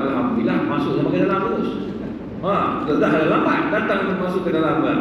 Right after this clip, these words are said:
Maknanya, tuan-tuan, mana pergi dia orang? Tu persoalan yang perlu kita kaji bersama. Adakah mereka semua sudah pun pergi dia? Pelik juga. Kalau orang perempuan tak pernah pergi, orang lelaki ni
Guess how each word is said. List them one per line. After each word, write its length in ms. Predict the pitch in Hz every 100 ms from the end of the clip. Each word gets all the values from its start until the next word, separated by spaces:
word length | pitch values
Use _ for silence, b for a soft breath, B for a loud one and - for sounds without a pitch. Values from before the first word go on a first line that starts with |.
| - -
Maknanya, 400 | 156 156 233 - - 156
tuan-tuan, 260 | 151 143 - - - - - - - - -
mana 200 | 139 165 170
pergi 240 | - -
dia 20 | -
orang? 120 | - - - - - - -
Tu 60 | 160 -
persoalan 400 | - - 131 127
yang 80 | 127 -
perlu 100 | 143 139
kita 120 | -
kaji 240 | 120 - -
bersama. 240 | 117 - 120 117 101 - - - - - - - -
Adakah 200 | 120 123 120
mereka 220 | 123 127
semua 220 | 123 127
sudah 220 | 127 127 120
pun 200 | 123 123 120 117 120 - - - - - - - - - -
pergi 160 | 123 123
dia? 160 | 120 - - - - - - - - - - - - - - - - - - - - - - -
Pelik 260 | 110 107 107
juga. 180 | - - - - - - - - - - - - - - - -
Kalau 180 | 120 123 127
orang 100 | 127 127
perempuan 280 | 127 127 -
tak 120 | - 127
pernah 180 | 123 123
pergi, 160 | 123 - 127
orang 140 | 147 143
lelaki 240 | 143 147
ni 140 | 147